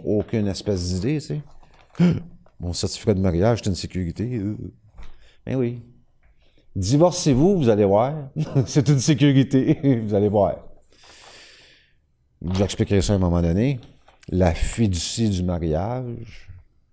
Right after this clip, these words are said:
un autre fiducie qu'on établit sans le savoir.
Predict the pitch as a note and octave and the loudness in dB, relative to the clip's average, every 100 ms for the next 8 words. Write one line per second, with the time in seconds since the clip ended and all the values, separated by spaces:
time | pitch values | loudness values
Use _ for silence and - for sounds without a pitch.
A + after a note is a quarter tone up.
0 | _ _ - F#2 F2 G#2 B2 - - G#2 | _ _ -6 -2 0 0 -2 -4 -4 -2
1 | E2+ - - B2+ F#2+ F2+ F2 F2+ D#2 A#2 | -2 -4 -4 -2 0 0 0 0 0 -2
2 | A2+ F#2+ F2 F#2 D#2+ F2 A#2 C3 | 0 0 0 -2 0 0 0 -2